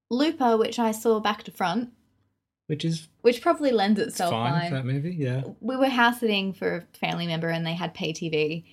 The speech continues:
Speaker 1: And it's one of those weird things where they play the movie and then play it again on another channel.
Speaker 2: Two hours later,
Speaker 1: And I
Speaker 2: yeah.
Speaker 1: caught the end and then I just went back and watched the beginning, which, hey, it's fine. It happened. Although, didn't like the fake nose. Anyway, so I was excited about this. And then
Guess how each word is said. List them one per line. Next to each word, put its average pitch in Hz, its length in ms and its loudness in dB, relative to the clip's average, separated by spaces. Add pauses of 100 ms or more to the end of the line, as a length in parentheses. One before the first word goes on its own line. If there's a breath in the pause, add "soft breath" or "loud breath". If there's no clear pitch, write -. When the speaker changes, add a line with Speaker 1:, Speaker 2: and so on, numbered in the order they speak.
(200 soft breath)
Speaker 1:
And 226 80 -2
it's 226 40 -6
one 269 100 0
of 254 60 2
those 226 60 -2
weird 226 180 12
things 226 160 2
where 220 60 2
they 202 100 0
play 196 220 0
the 196 80 0
movie 185 360 0
and 180 120 -4
then 180 140 0
play 175 300 4
it - 420 -8 (160)
again 185 380 2
on 196 100 0
another 180 260 -2
channel. 190 480 -2 (360)
Speaker 2:
Two 113 140 -8
hours 107 200 -6
later, 104 280 -8
Speaker 1:
And 185 120 2
I 185 40 4
Speaker 2:
yeah. 185 80 -2
Speaker 1:
caught 226 200 6
the - 100 0
end 180 280 0
and 175 120 -2
then 165 100 0
I 165 80 -2
just 165 180 -8
went 160 200 -6 (320)
back - 180 -6
and 170 80 -8
watched - 220 -8
the 180 60 -8
beginning, 175 400 -6 (180 soft breath)
which, - 320 -4 (180)
hey, 165 280 0
it's 220 120 -10
fine. 160 320 0 (140)
It 226 80 -2
happened. 170 400 -2 (400)
Although, 233 300 4
didn't 233 280 0
like 185 160 -2
the - 60 -12
fake 156 240 -2
nose. - 260 -8 (420)
Anyway, 277 320 2
so 247 100 0
I - 20 6
was 247 80 2
excited 262 300 0
about 220 200 2
this. 185 320 0 (560 loud breath)
And 214 220 4
then 208 480 2